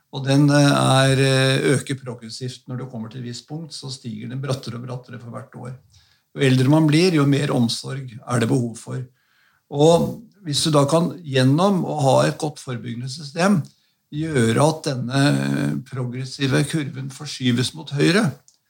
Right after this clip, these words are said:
altså at, eh, omsorgen inntrer noen år senere i livet enn den gjør, kommer til å gjøre ut fra de prognosene vi har i dag, så vil det spare samfunnet for milliarder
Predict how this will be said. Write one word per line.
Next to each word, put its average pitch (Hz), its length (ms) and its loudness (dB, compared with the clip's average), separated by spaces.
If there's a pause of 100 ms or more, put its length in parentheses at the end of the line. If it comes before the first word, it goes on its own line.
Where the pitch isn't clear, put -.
(420)
altså 143 440 2
at, - 220 -6
eh, 143 840 -4
omsorgen 139 960 -6
inntrer 143 540 -8
noen 151 180 -8
år 139 320 -8
senere 139 560 2
i 147 120 0
livet 127 440 2
enn 143 100 -10
den 147 180 -8
gjør, 139 520 -4
kommer 127 400 -4
til 156 100 -14
å 165 60 -10
gjøre 147 380 -8
ut 127 140 -16
fra 139 120 -14
de 139 200 -10
prognosene 139 560 -12
vi 147 80 -12
har 143 120 -2
i 147 80 2
dag, 208 260 2 (480)
så 139 140 -10
vil 160 160 -6
det 143 240 4
spare 135 520 2
samfunnet 123 520 0
for 139 160 -14
milliarder 139 1040 -4